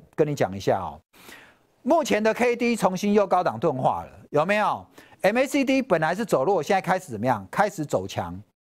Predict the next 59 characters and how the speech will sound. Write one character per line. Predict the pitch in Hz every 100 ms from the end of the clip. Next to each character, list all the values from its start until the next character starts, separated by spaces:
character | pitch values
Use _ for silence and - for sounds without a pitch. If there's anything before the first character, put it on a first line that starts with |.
| _ _ -
好， | 127
开 | 127 220
始 | 226 196
走 | 165 120
强。 | - 117 107 127 _ - _
那 | 294 269
指 | 185 175
数 | 285
呢？ | 233 208 208 -
今 | - 254
天 | 233 240
怎 | 165
么 | 151
样？ | 180 160
一 | 202
个 | 202
跳 | 202 214
空 | 196 202 190
再 | 247 190
收， | - 190 190 190 _ _ _
下 | - 311 247
影 | 156
线 | 302 226
也 | 180
有， | 170 104
上 | 247 196
影 |
线 | 156 190
来 | 170 135 -
也 | - 143 170
有， | 110 87 - -
但 | 220 190
是 | 240
最 | 180 226
主 | 160
要 | 151 165
今 | 165
天 | 160
是 | 147
收 | 156 147
红。 | 107 76 85 _ _ _ _
那 | 269
如 | 247
果 | 269
收 | - 220 220
红 | 170 143
呢？ | 135 139
它 | 143 202
后 | 196
面 | 208 160
怎 | 117
么 |
样？ | 143 123
就 | 110 185
还 | 143
有 | 143
怎 | 117
么 | 101
样？ | 104